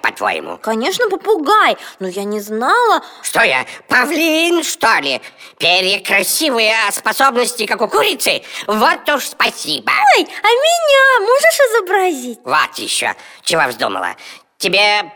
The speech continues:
Speaker 1: про закон джунглей рассказывать или тебе уже и не интересно?
Speaker 2: Интер-, ой, ну интересно, конечно.
Speaker 1: Тогда я сейчас.
Speaker 2: Ты куда?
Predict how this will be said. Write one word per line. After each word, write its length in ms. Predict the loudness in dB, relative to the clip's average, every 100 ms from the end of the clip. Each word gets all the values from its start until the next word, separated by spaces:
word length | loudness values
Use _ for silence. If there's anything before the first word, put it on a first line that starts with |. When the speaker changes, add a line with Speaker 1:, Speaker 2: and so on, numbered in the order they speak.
| -4
Speaker 1:
про 360 | -2 0 0
закон 340 | 0 0 0 0
джунглей 420 | 0 0 0 0
рассказывать 600 | 0 -2 -2 -2 -2 -2
или 180 | -2 -2
тебе 220 | -2 0
уже 160 | 0 0
и 160 | 0
не 200 | 0 -2
интересно? 840 | -4 -4 -6 -6 -8 -8 -2 -2 -2 -8 -20 -8
Speaker 2:
Интер-, 580 | -2 -2 0 0 0 -4 -6
ой, 680 | -8 0 2 2 0 -6 -4
ну 240 | 0 0
интересно, 480 | 2 0 0 -2 -4
конечно. 640 | -8 -8 -8 -10 -14 -18 -18 -6
Speaker 1:
Тогда 280 | -4 0 2
я 260 | 2 0
сейчас. 840 | -2 -4 -4 -4 -2 -2 -2 -6 -8 -20 -20 -20 -20 -20 -20 -20 -12 -6
Speaker 2:
Ты 100 | -4
куда? 720 | 0 2 4 4 4 0 -4